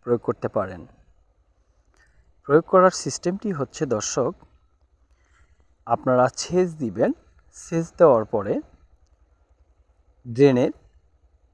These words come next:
সাইড দিয়ে আস্তে করে ছিটিয়ে দিবেন, যেন সর্ব জায়গায় সমভাবে সারটি পড়ে।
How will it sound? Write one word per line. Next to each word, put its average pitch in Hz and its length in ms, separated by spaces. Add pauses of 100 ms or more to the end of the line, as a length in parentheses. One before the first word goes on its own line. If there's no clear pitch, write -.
(100)
সাইড 160 380 (120)
দিয়ে 143 200 (1160)
আস্তে 131 320
করে 127 260 (1300)
ছিটিয়ে 190 500
দিবেন, 95 260 (1800)
যেন 117 240 (920)
সর্ব 131 440
জায়গায় 147 420 (400)
সমভাবে 180 640 (460)
সারটি 113 480 (460)
পড়ে। 95 260